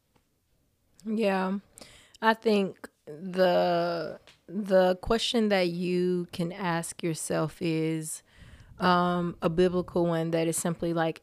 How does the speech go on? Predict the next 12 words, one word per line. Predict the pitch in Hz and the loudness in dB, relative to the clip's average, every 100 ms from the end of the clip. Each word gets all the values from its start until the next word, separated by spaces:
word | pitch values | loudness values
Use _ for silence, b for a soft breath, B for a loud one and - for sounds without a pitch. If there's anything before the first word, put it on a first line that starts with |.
| - | -4
"Am | 175 180 | -2 0
I | 185 180 | 0 -2
bearing | 175 175 170 170 165 | 0 0 0 -2 -6
fruit | - 165 160 - | -6 -2 -2 -2
in | 160 160 | -8 -8
keeping | - 165 - 160 | -8 -8 -6 -4
with | 156 160 | -4 -6
repentance?" | 160 - - 156 160 - 180 - - - - | -6 -10 -8 -10 -8 -10 -10 -12 -16 -10 -4
And | 165 160 160 | -2 -2 -2
repentance | 165 160 - 185 - 175 165 | -2 -2 -2 -4 -4 -6 -6
means | 160 165 165 165 - - | -8 -6 -6 -8 -12 -10
to | 160 160 156 156 | -4 -2 -2 -4